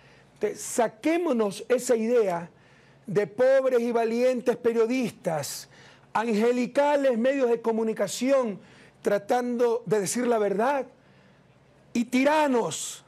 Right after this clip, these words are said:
autócratas, dictadores, tratando de evitar aquello. No es verdad, es al revés. Los gobiernos que tratamos de hacer algo por las grandes mayorías somos perseguidos por periodistas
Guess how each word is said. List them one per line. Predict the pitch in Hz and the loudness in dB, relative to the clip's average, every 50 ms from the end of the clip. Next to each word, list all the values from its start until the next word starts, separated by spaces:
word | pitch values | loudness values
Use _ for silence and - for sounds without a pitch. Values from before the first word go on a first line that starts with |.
| _ - | _ 0
autócratas, | 196 202 196 196 - - 294 285 254 190 - 226 214 - - 196 | 0 0 0 -2 -2 0 2 2 2 0 -2 -2 -2 -2 -2 -4
dictadores, | 185 202 165 - - 220 202 202 233 247 247 247 226 - - 170 147 - - - - - - - | -4 -4 -6 -4 -2 0 2 2 2 4 2 2 2 0 -2 -4 -6 -10 -14 -20 -20 -20 -20 -4
tratando | - 208 202 196 190 - 226 233 233 233 220 226 220 | -2 0 0 0 0 0 0 0 0 0 2 2 2
de | 214 | 2
evitar | 202 208 190 - - 233 226 220 | 0 -2 -4 -2 0 0 2 2
aquello. | 220 208 214 - 214 214 202 180 156 147 151 - - - _ _ _ - | 0 -2 0 0 2 2 2 0 -2 -6 -10 -12 -16 -20 _ _ _ -8
No | 254 302 | -4 -2
es | 294 | 0
verdad, | 294 294 240 233 233 262 294 311 302 202 131 - - - - - - _ _ _ _ _ _ _ _ _ - _ _ _ _ | 2 2 2 2 2 2 2 2 0 -2 -6 -8 -14 -20 -20 -20 -20 _ _ _ _ _ _ _ _ _ -20 _ _ _ _
es | - 190 | 0 2
al | 247 254 262 269 | 2 2 2 2
revés. | 254 240 226 226 247 277 302 262 190 - - - - - - - _ _ _ _ _ - | 2 2 2 4 4 4 4 4 2 -2 -6 -14 -20 -20 -20 -20 _ _ _ _ _ -4
Los | - 190 208 196 | -2 0 0 2
gobiernos | 180 208 208 208 247 262 277 285 285 277 - | 2 0 0 0 0 0 0 0 0 -2 -2
que | 269 233 | -2 -2
tratamos | 180 233 220 - - 269 269 277 254 | -2 -2 0 0 0 2 2 2 0
de | |
hacer | 202 - 277 277 | 2 0 2 2
algo | 269 269 262 269 254 | 2 2 2 0 2
por | 254 240 233 | 2 2 2
las | 233 202 | 4 2
grandes | 202 233 254 269 269 269 254 | 2 2 2 2 0 0 0
mayorías | 233 233 226 214 214 214 233 277 277 220 196 202 214 - - - - - _ | 0 0 0 0 0 0 0 0 0 0 0 -2 -4 -6 -12 -20 -20 -20 _
somos | - - 226 247 277 277 262 262 - | -4 -2 0 2 2 0 0 0 0
perseguidos | - 269 247 240 240 - 240 220 220 226 269 320 330 302 294 262 170 135 - - _ - - - - - _ _ _ _ | 0 0 0 0 0 0 0 2 2 2 2 2 2 0 0 -2 -4 -4 -10 -16 _ -20 -20 -20 -20 -20 _ _ _ _
por | - 220 220 - | 0 0 0 0
periodistas | - 240 220 220 220 214 247 294 339 262 - - - 202 208 214 - | 0 0 2 2 2 2 2 2 0 0 -2 -2 -2 -2 -2 -2 -6